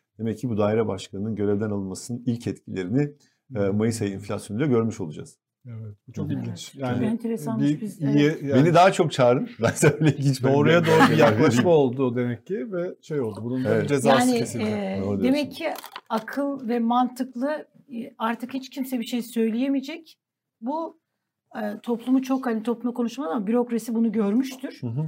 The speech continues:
Speaker 3: Ve başlarına ne geleceğini, hani, orada böyle adam
Speaker 1: Hep
Speaker 3: asmalı.
Speaker 1: aynı şeyi
Speaker 3: Evet.
Speaker 1: söylüyorum. Yani tüik, e, bu verileri, e,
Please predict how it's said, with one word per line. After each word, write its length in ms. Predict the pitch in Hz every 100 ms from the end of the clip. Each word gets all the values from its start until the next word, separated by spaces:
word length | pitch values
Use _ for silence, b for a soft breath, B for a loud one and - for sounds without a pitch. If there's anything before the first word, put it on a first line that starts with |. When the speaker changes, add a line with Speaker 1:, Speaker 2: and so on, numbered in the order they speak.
| - _ -
Speaker 3:
Ve 240 | 269 269 269
başlarına 400 | 277 277 269 285
ne 140 | 294
geleceğini, 720 | 262 240 214 240 262 330 440 _
hani, 180 | 226 226
orada 340 | 240 214 220
böyle 420 | 214 220 254 269 - -
adam 200 | 226 233
Speaker 1:
Hep 80 | 302
Speaker 3:
asmalı. 160 | 311
Speaker 1:
aynı 160 | 277 165
şeyi 200 | - 107
Speaker 3:
Evet. 100 | 107
Speaker 1:
söylüyorum. 340 | 98 98 104
Yani 260 | 120 120 113
tüik, 500 | - 180 185 - - 110
e, 280 | 107 104
bu 140 | 123 143
verileri, 600 | 139 127 131 127 120 -
e, 40 | _